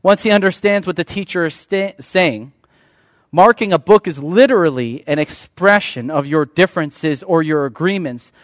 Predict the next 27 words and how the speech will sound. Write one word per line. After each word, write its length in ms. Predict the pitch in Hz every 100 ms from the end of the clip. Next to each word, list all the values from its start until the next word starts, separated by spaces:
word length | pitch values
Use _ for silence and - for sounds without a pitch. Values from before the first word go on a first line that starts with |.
| _ -
with 260 | 160 160
the 140 | 170 156
author. 500 | 156 160 - 92 92 _ _ _ _ _ _ _ _ _ _ _ _ _ _
It's 160 | 143 -
the 100 | 117
highest 340 | 165 156 143
respect 440 | 131 - 139 123 123
that 80 |
you 120 | 113 117
can 160 | 117
pay 180 | 110 107
him. 260 | 98 - _ _ _ _ _ _ _ _ _ _ _ _ _
Engage 600 | 170 170 143 160 190 185
yourselves, 540 | 156 143 - 127 104 117
even 240 | 160 156
if 160 | 143 147
you're 140 | 147
not 240 | 139 135
a 140 | 135 117
teacher 460 | - 151 135 139
or 140 | - 123
preacher 400 | - 139 131 131
of 80 | 107
the 100 | 107
word. 220 | 101 98
Engage 580 | 139 135 156 170 196 165
yourselves 680 | 160 - - 127 113 107